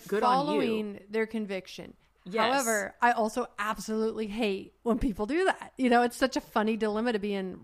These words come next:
Speaker 2: right at this time in life because there's
Speaker 1: I
Speaker 2: part of me
Speaker 1: find
Speaker 2: that's
Speaker 1: it
Speaker 2: like
Speaker 1: so offensive. Like, I,
Speaker 2: Yes.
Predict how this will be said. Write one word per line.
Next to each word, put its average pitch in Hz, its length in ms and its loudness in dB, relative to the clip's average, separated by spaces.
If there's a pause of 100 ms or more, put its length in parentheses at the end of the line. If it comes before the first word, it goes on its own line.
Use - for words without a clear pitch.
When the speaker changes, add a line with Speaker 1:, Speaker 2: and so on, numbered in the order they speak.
Speaker 2:
right 190 180 0
at 185 80 -4
this 190 140 -6
time 190 180 -6
in 180 80 -8
life 185 240 -8
because 196 300 -6
there's 196 160 -2
Speaker 1:
I 254 80 -2
Speaker 2:
part 220 120 0
of 214 60 -2
me - 80 0
Speaker 1:
find 330 80 0
Speaker 2:
that's 330 140 0
Speaker 1:
it 262 60 -6
Speaker 2:
like 185 200 -4
Speaker 1:
so - 580 -2
offensive. - 800 -10
Like, 208 140 -2
I, 208 240 2
Speaker 2:
Yes. 226 240 0